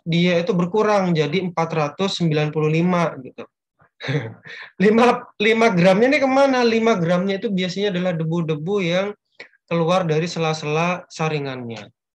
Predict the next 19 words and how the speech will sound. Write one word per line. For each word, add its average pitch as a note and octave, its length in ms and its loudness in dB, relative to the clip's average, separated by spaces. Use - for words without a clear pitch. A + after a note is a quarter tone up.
Gitu. A#2+ 400 -12
Lima B2+ 240 -6
gramnya A#2+ 400 -6
itu. G#2+ 240 -12
Nah, B2+ 160 -6
itu F#3+ 400 -4
ada C#3+ 160 -6
toleransinya C#3+ 1040 -4
gitu. A2+ 240 -14
Biasanya C3 560 -8
sih F3+ 320 -8
tiga D3 240 -6
sampai D3 320 -6
lima C#3 160 -6
persen D#3+ 320 -4
seingat B2 320 -10
saya. A2 320 -12
Begitu C#3+ 320 -2
ya. C#3 240 0